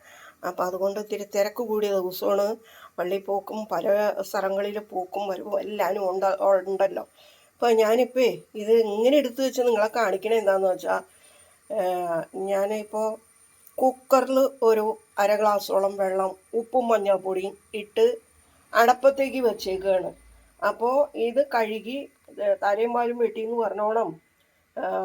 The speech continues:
ഇതിൻ്റെ ആ രണ്ട് തലയും മുറിച്ച് കളഞ്ഞിട്ട് കഴുകി വെച്ചേക്കണതാണ്. ഇതിനി ഞാൻ കുക്കറിലേക്ക് ഇടാണ്. അതിന് ഒരു രണ്ട് വിസിൽ അങ്ങോട്ട് കേൾപ്പിച്ചെടുക്കാം.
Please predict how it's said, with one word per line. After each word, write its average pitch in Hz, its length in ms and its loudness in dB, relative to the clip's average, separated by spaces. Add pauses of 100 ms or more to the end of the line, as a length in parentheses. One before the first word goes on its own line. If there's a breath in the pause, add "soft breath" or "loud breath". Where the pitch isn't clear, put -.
(100)
ഇതിൻ്റെ 190 340 -2
ആ 196 280 -2
രണ്ട് 196 260 -2
തലയും 214 460 -2 (380 soft breath)
മുറിച്ച് 208 300 -6
കളഞ്ഞിട്ട് 208 600 -2 (140)
കഴുകി 180 360 -10
വെച്ചേക്കണതാണ്. 208 720 -4 (480 soft breath)
ഇതിനി 240 320 2
ഞാൻ 190 160 2
കുക്കറിലേക്ക് 202 720 -4
ഇടാണ്. 202 400 0 (560 soft breath)
അതിന് 240 180 0
ഒരു 240 180 2
രണ്ട് 240 500 2
വിസിൽ 208 380 -2
അങ്ങോട്ട് 190 220 0
കേൾപ്പിച്ചെടുക്കാം. 180 720 -10